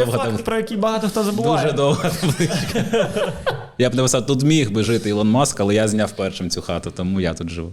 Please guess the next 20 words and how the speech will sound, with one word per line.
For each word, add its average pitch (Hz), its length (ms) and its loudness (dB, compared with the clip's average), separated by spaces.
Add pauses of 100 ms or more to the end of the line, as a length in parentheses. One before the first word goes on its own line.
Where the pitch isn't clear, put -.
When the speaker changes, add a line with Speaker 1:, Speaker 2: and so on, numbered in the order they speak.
(120)
Speaker 1:
Можна 95 260 -8
Speaker 2:
Ну, 233 60 -4
і - 40 -4
Speaker 1:
так. - 80 -4
Speaker 2:
це 190 60 -2
запустить, 185 560 -4
це 175 100 0
запустить 165 460 -2
механізм, 151 600 0
де 139 160 -2
Speaker 1:
Це 143 60 -8
Speaker 2:
просто 165 280 -2
Speaker 1:
ж - 60 -10
Speaker 2:
почнуться - 380 -4
таблички. 151 420 -4
«Тут 214 200 -2
жив 185 300 0
володар 160 520 2
непоганої 151 460 2
собаки». 160 720 -2